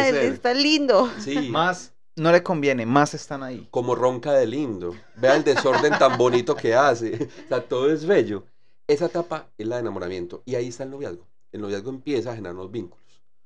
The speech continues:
Speaker 1: Unos vínculos, poco a poco va desapareciendo la bioquímica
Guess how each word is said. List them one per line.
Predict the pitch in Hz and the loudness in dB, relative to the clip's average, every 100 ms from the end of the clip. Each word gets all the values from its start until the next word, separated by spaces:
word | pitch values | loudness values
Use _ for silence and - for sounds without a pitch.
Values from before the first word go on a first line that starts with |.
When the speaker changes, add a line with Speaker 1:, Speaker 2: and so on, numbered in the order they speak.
| - - - | -20 -20 -8
Speaker 1:
Unos | 104 | -6
vínculos, | 117 104 110 - - | -6 -6 -12 -16 -8
poco | - 104 120 | -4 -2 -2
a | 120 | -2
poco | 131 120 123 | -6 -6 -8
va | 120 | -8
desapareciendo | 113 - 87 87 90 | -8 -10 -12 -10 -12
la | 104 | -12
bioquímica | 123 - 113 92 - 156 | -12 -10 -10 -10 -16 -20